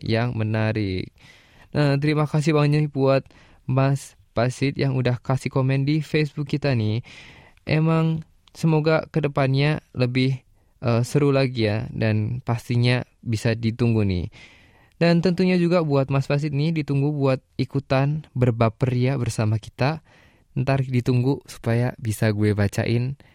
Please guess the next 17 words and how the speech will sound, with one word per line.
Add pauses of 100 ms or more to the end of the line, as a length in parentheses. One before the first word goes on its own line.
(120)
bapernya
dari
Mas
Hasid
nih
ya
mungkin
selanjutnya. (800)
Ada
juga
dari
Ria
Rusiana
yang
komen, (400)
"Hotel
Deruna,